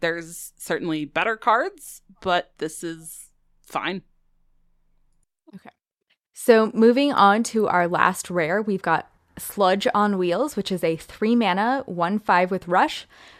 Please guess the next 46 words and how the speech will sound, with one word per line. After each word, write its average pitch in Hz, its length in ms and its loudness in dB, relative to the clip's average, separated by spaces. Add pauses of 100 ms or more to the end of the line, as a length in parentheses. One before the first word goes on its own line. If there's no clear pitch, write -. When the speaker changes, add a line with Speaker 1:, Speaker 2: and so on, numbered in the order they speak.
(140)
Speaker 2:
Whenever 226 380 2
this 277 180 2
takes 226 280 -4
damage, 233 420 0
get 196 120 0
a 175 40 -2
barrel 208 320 2
of 226 100 -2
sludge 208 520 -2
and 196 240 -2
add 180 220 4
one 196 160 -2
to 190 100 -8
the 180 60 -6
bottom 160 300 -2
of 160 140 -6
your 156 100 -6
deck. 233 460 6 (380)
This 240 180 4
is 269 240 0
a 180 260 2
four 269 460 2
for 269 160 0
me, 196 500 -2
just - 240 -8
because 208 380 -4
you 190 140 -2
do 185 260 -4
want 202 240 -2
those 180 180 0
barrels 165 520 0
at 180 180 2
the 190 80 -4
bottom 196 300 2
of 196 100 -4
your 214 100 0
deck, 233 280 0
but 220 120 -4
you're 180 120 -4
also 170 240 -6
getting 175 260 -4
them 160 140 -4
in 156 100 -6
hand. 269 460 2 (340)
This 208 180 4
is 196 260 -2